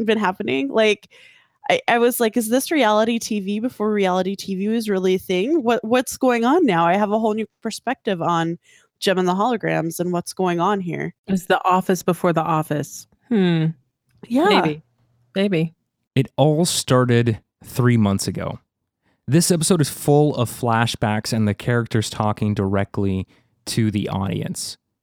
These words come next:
Speaker 3: Kimber starts us off Jerrica is doing her typically terrible job of being C E O of Starlight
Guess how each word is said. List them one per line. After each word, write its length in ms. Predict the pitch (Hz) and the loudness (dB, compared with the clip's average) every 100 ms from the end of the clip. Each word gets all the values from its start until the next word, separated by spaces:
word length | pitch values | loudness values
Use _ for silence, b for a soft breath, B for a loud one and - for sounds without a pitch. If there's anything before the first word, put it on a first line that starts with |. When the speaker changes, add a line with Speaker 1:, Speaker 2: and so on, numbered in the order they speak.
| - | 0
Speaker 3:
Kimber 180 | 156 151 | 2 2
starts 300 | - 139 131 | 2 0 0
us 160 | 113 | 2
off 420 | 123 95 95 - _ - 127 | 2 2 -4 -8 _ -10 -6
Jerrica 580 | 110 135 147 - 104 | 2 4 4 2 0
is 200 | 104 110 | 0 -2
doing 320 | 101 113 113 104 | 0 0 0 0
her 180 | 107 | -2
typically 580 | 101 - 135 127 - 113 | -4 -4 -2 -2 -2 -2
terrible 640 | - - 156 160 156 143 131 | -2 -2 2 4 4 4 2
job 440 | 113 127 117 110 | 4 4 4 2
of 160 | 110 110 | 0 2
being 260 | 107 104 | 2 2
C 400 | - - 123 113 | 0 -2 0 2
E 60 | 113 | 4
O 140 | 110 | 4
of 100 | 101 | 2
Starlight 920 | - - 127 170 123 90 82 117 - | -4 0 2 4 4 0 -2 -4 -6